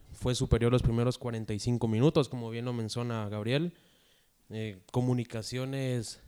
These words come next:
tuvo aires de querer mejorar en el segundo tiempo. Eh, estuvieron cerca de la anotación hasta la inocente falta de Galindo.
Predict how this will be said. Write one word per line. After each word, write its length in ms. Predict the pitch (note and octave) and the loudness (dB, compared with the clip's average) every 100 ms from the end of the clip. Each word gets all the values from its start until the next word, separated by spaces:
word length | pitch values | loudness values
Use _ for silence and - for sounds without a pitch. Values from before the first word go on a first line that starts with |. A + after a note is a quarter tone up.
| - - - - | -20 -18 -18 -6
tuvo 680 | C3 C3+ C3+ B2+ A#2 A2 - | -2 2 2 2 0 -4 -2
aires 500 | A#2+ C#3+ D3 C#3 A#2 | 2 2 2 0 -2
de 120 | G#2+ | -6
querer 280 | - A2 A#2 | -8 -8 -6
mejorar 500 | C3+ A#2+ G#2+ A#2 C#3+ | -6 -4 -4 -2 -2
en 100 | D3 | -2
el 100 | A#2 | -4
segundo 300 | G#2+ A2 A2 | -4 -6 -6
tiempo. 520 | - C3 C#3 C3 B2+ - - _ _ _ _ _ _ _ - | -6 -6 -4 -4 -6 -10 -20 _ _ _ _ _ _ _ -8
Eh, 280 | A2 G#2+ | -4 -2
estuvieron 480 | G#2 - A#2+ B2+ A#2+ | -4 -2 2 2 0
cerca 340 | C3 C3+ C3+ B2+ | -2 -2 2 2
de 80 | |
la 80 | A#2 | 4
anotación 720 | A2 G#2 G#2 G2 B2+ D3+ D#3+ C#3+ - - - - - | 2 2 -2 0 2 2 0 -6 -16 -20 -20 -20 -10
hasta 960 | G#2 - - G#2 G2+ F#2+ F#2+ F2+ F2 - - - - _ - | -6 -4 -2 0 2 2 0 -2 -6 -14 -20 -20 -20 _ -4
la 120 | A#2 A#2+ | 2 4
inocente 600 | A#2 G#2 D#3 F#3 C#3+ A#2 | 4 4 4 4 2 2
falta 380 | C3+ C#3+ D3 B2 | 2 2 4 4
de 120 | A2+ | 2
Galindo. 500 | G2+ A#2+ F3+ A#2+ | 2 2 2 2